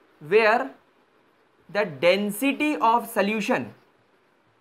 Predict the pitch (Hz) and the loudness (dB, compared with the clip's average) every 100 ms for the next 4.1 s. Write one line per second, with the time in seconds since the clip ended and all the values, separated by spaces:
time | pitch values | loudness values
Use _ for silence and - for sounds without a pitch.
0 | _ _ _ _ _ 156 202 185 202 208 | _ _ _ _ _ -2 2 2 0 -2
1 | 175 185 196 240 262 254 247 202 190 214 | 0 0 -2 -4 4 4 4 0 -2 -2
2 | 262 262 214 214 - _ _ _ _ _ | 0 0 0 -4 -14 _ _ _ _ _
3 | _ - 147 208 277 285 240 190 208 247 | _ -20 0 2 2 2 2 4 2 -4
4 | - | -10